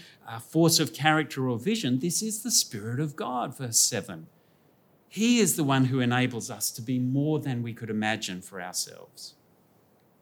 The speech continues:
And so consider for a moment how the Spirit is fanning into flame his gifts in your life. Are you becoming bolder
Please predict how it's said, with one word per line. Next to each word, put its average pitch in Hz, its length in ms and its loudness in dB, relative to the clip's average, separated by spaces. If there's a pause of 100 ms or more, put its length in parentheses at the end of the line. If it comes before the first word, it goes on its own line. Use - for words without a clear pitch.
(500)
And - 100 0
so 185 160 8
consider 220 440 6
for 196 240 6
a 165 40 6
moment 143 380 6
how 156 200 -2
the 175 180 -4
Spirit 110 520 0
is 123 140 -6
fanning 131 400 -2
into 151 240 -6
flame 85 460 -14 (280)
his - 220 0
gifts - 380 -6
in 98 120 -6
your 90 140 -6
life. 80 480 -14 (960)
Are 170 120 -2
you 202 220 0
becoming 170 520 0
bolder 127 560 0